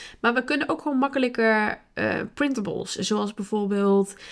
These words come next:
eh, ik heb nu een shop in baby shower, eh, card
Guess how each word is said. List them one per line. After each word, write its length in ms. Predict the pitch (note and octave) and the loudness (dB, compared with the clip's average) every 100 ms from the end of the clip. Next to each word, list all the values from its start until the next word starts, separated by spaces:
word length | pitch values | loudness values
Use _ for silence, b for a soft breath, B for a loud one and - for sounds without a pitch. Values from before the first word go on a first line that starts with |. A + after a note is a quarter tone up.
| B B | B B
eh, 180 | - F#3 | -2 0
ik 80 | G3+ | 2
heb 100 | A3 | 2
nu 240 | G#3+ G#3 | 2 2
een 120 | - G3 | 0 0
shop 280 | - G3+ | 0 -2
in 260 | - F#3 D#3+ | 0 0 0
baby 280 | - F3 G#3+ | 0 2 2
shower, 720 | A#3 - A3+ A3+ A3 A#3 C#4+ - | 0 0 2 4 2 2 -2 -4
eh, 200 | A3 G#3 - - _ _ - | -2 -2 -4 -8 _ _ -4
card 280 | F3+ G3+ | 0 0